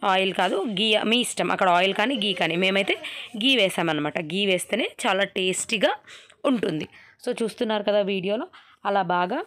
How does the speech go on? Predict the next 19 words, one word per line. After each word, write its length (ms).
ఫ్రై 260
చేసుకుంటూ 520
ఉండాలన్నమాట. 680
So, 140
ఇప్పుడైతే 500
చప్పటి 520
పప్పల 300
పొడి 240
వేయాలన్నమాట. 640
కొంచెం 260
ఏమన్నా 280
వాటరీ 500
టెక్స్చర్ 460
ఉంటే 280
అది 180
వెళ్ళిపోవడానికి 880
కొంచెం 440
లైట్గా 380
త-, 320